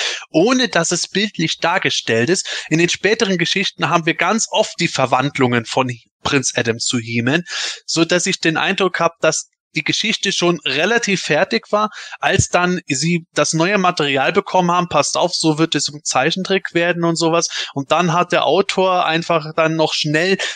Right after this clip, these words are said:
diese Ko-, diese paar Zeilen irgendwie eingefügt oder geändert, so dass man noch ganz kurz erwähnt hat, „Ah ja, klar gibt es Prinz Adam, He-Man ist in Wahrheit der Prinz.“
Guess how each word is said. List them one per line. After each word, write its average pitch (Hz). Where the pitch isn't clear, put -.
diese 175
Ko-, 170
diese 165
paar 156
Zeilen 160
irgendwie 170
eingefügt 175
oder 151
geändert, 156
so 147
dass 151
man 160
noch 160
ganz 185
kurz 190
erwähnt 160
hat, 139
„Ah -
ja, 151
klar 151
gibt -
es -
Prinz -
Adam, 135
He-Man 135
ist 127
in 120
Wahrheit 101
der 98
Prinz.“ -